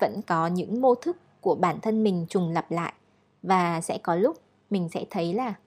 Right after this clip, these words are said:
"Ôi, cuộc sống mình lại thế rồi, nó lại quay lại vòng lặp này rồi, nó lại có vẻ cũ cũ rồi." Ừm, những cái lúc như thế thì mình sẽ phải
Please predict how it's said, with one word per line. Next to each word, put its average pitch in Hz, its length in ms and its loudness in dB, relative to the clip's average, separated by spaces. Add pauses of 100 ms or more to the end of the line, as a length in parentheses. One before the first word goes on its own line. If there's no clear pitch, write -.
(420)
"Ôi, 247 380 2
cuộc 214 160 -2
sống 202 240 0
mình 240 240 0
lại 208 240 -2
thế 208 220 2
rồi, 233 260 0
nó 196 160 0
lại 247 220 -2
quay 262 180 0
lại 247 160 -2
vòng 202 240 -2
lặp 202 200 -2
này 196 180 -4
rồi, 190 280 -2
nó 202 180 -4
lại 254 260 -2
có 185 120 0
vẻ 247 280 -4
cũ 233 280 2
cũ 277 320 2
rồi." 247 300 2 (800)
Ừm, 208 800 0 (300)
những 233 220 0
cái 214 160 0
lúc 302 200 0
như 269 180 -4
thế 196 380 -2 (480)
thì 202 440 2
mình 202 280 2
sẽ - 240 -6
phải 208 340 -4